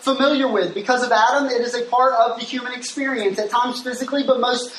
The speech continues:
certainly spiritually. As we observe the righteousness of God in Christ Jesus, and even beyond, which we'll touch in just a moment, we are confronted with this reality that we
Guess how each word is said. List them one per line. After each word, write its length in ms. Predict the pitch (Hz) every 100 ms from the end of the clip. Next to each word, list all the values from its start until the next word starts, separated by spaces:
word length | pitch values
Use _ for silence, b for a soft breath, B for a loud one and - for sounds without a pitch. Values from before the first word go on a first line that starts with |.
| B
certainly 680 | - 277 285 277 247 233 233 B B
spiritually. 1040 | - - 294 294 294 254 233 196 156 123 - - B B
As 180 | 240 247
we 180 | 285 294
observe 680 | 294 220 - 240 285 285 208
the 120 | 226
righteousness 720 | 190 196 247 247 269 - 269
of 220 | 277 254 226
God 500 | 233 240 202 - 240
in 180 | 262 254
Christ 520 | - 226 226 233 214
Jesus, 800 | 175 240 262 220 180 143 - - -
and 220 | 202 240 277
even 240 | 277 277
beyond, 500 | 285 277 277 262 208
which 160 | 226 254
we'll 100 | 247
touch 360 | 247 247 240 233
in 160 | 226 B B
just 340 | - 247 247 -
a 80 | 233
moment, 640 | 220 226 254 214 165 - - -
we 160 | 233 277
are 120 | 285
confronted 680 | 285 254 - 285 277 247 226
with 180 | 240
this 320 | 233 262 - 262
reality 800 | 262 - 214 247 233 208 180 165
that 300 | 208 202 202
we 360 | 247 277 277